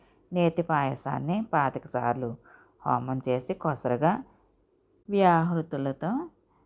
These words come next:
పునర్హోమం చేయాలి. గంధాలతోనూ అర్చించి దేవిని మళ్ళీ పీఠం మీద పెట్టాలి. అగ్నికి విసర్జన చెప్పి దశ దిశలా బలి చల్లాలి. దేవి పార్షదులకు పంచోపచారాలు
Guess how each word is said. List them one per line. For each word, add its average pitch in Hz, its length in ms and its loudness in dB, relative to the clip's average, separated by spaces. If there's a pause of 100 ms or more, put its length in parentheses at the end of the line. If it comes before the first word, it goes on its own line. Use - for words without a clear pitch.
(360)
పునర్హోమం 160 760 2 (100)
చేయాలి. - 520 -12 (760)
గంధాలతోనూ 147 920 0 (100)
అర్చించి 139 760 -8 (480)
దేవిని 151 420 4
మళ్ళీ 139 320 -2
పీఠం 131 480 -4
మీద 131 140 -4 (120)
పెట్టాలి. - 460 -10 (440)
అగ్నికి 156 800 0 (340)
విసర్జన 147 540 0 (120)
చెప్పి 254 520 -6 (300)
దశ 147 240 0
దిశలా 156 520 -2
బలి 135 460 0
చల్లాలి. - 480 -8 (580)
దేవి 170 420 6
పార్షదులకు 143 880 -2
పంచోపచారాలు 143 1120 -4